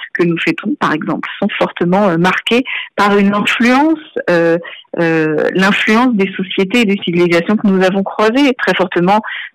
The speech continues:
par exemple, la fête de Purim, qui a eu lieu il y a un peu plus d'un mois, est marquée par notre rencontre avec la civilisation, euh, perse, de la même manière que le Seder que nous venons de fêter porte bien des marqueurs et des éléments de la civilisation gréco-romaine.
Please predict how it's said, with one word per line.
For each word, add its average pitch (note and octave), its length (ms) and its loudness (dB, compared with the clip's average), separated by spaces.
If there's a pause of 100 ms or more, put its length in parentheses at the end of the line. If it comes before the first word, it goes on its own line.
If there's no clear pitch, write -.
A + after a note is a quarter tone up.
par E3 140 -2
exemple, D#3+ 320 -2
la D#3+ 100 0
fête D#3 280 -2
de D#3 280 2
Purim, A3+ 580 2
qui F#3 140 0
a E3 60 4
eu E3 80 4
lieu E3 160 2
il F#3+ 120 2
y F3 40 2
a D#3+ 200 2
un E3 80 0
peu F3 120 -4
plus - 180 -2
d'un F3 160 2
mois, F3+ 260 4 (440)
est F#3 100 2
marquée G3 640 0
par F#3+ 160 0
notre F3+ 300 -2
rencontre F#3 520 -2
avec F3 240 -2
la E3 160 0
civilisation, F3 840 0
euh, F3 120 -2
perse, - 480 0 (320)
de E3 60 2
la E3+ 100 2
même E3+ 140 2
manière F3 340 2
que - 100 0
le E3+ 100 2 (140)
Seder G3 300 2 (100)
que F#3 100 -4
nous E3+ 100 -8
venons E3 240 -2
de F3+ 120 -6
fêter C4 380 0 (380)
porte B3 340 0
bien F#3+ 320 0
des G#3+ 140 2
marqueurs A#3 560 0
et G3+ 100 0
des E3+ 220 -2
éléments F#3 440 -4
de G3 120 -4
la - 120 -4
civilisation E3+ 600 -4
gréco-romaine. G3 680 -2